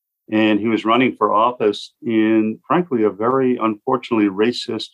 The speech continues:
country, even in the North. A lot of them were anti-slavery, but a lot of them had ra-, racial views. And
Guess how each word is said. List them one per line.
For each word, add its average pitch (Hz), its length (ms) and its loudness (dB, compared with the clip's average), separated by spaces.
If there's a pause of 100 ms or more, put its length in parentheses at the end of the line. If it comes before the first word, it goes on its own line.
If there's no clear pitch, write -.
(120)
country, 143 380 -2
even 156 280 0
in 151 100 2
the 135 80 0
North. 139 320 0 (800)
A 107 60 -2
lot 110 160 4
of 107 60 -4
them 107 120 -2
were 101 140 2
anti-slavery, 101 720 -2
but 101 160 0
a 98 60 0
lot 101 260 2
of 113 80 -4
them 104 160 -6
had 104 140 -2
ra-, 104 200 -2
racial 107 540 -2
views. 95 340 -10 (540)
And 120 540 0